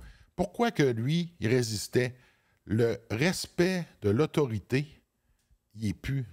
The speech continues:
ce qui était. Le policier te parle, tu l'appelles, tu l'interpelles par, euh, euh, c'est pas monsieur l'agent,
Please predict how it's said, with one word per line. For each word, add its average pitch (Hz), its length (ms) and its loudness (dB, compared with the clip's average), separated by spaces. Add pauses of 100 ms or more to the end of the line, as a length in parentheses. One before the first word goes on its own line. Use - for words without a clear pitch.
ce - 120 -14
qui 107 100 -4
était. 92 300 -4 (720)
Le 98 140 -4
policier 151 580 -2
te - 80 -14 (120)
parle, 151 460 0
tu 110 160 -4
l'appelles, 127 500 0
tu - 140 -8
l'interpelles 127 600 0
par, 117 220 -2
euh, 95 260 -4 (640)
euh, 82 100 -6 (320)
c'est - 140 -14
pas 151 80 4
monsieur 127 320 0
l'agent, 113 500 -2